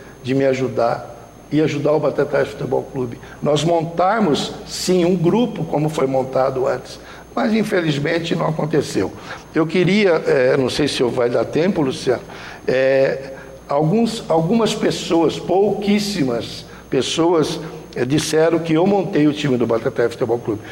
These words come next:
Eu queria aqui, torcedor, está marcado aqui, Luciano, os jogadores, os atletas que eu trouxe. Não que os outros atletas não foi eu que trouxe, eu não tenho responsabilidade. Eu tenho responsabilidade, sim.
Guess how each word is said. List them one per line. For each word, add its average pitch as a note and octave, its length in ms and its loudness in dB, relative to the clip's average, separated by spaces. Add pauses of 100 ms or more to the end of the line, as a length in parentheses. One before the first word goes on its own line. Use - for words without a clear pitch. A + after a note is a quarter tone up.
(140)
Eu C3 100 0
queria D#3+ 340 2
aqui, E3+ 200 0
torcedor, D3+ 640 2 (180)
está - 220 -4
marcado D3 440 0
aqui, D#3 200 -4
Luciano, B2+ 460 -4 (320)
os D#3 120 2
jogadores, F3+ 680 2
os F#3 160 0
atletas G3+ 580 0
que - 80 0
eu F#3+ 100 6
trouxe. C3 320 0 (240)
Não E3+ 200 0
que A3 100 -2
os E3 160 2
outros F#3+ 560 0
atletas D3+ 640 0 (220)
não D3 160 0
foi D3+ 180 0
eu C#3+ 80 4
que C#3+ 120 -2
trouxe, D#3 280 0
eu F3 60 2
não F3 80 0
tenho E3+ 180 0
responsabilidade. D#3+ 800 0 (300)
Eu D3 160 2
tenho F3+ 320 2
responsabilidade, F3 880 0
sim. G3+ 640 0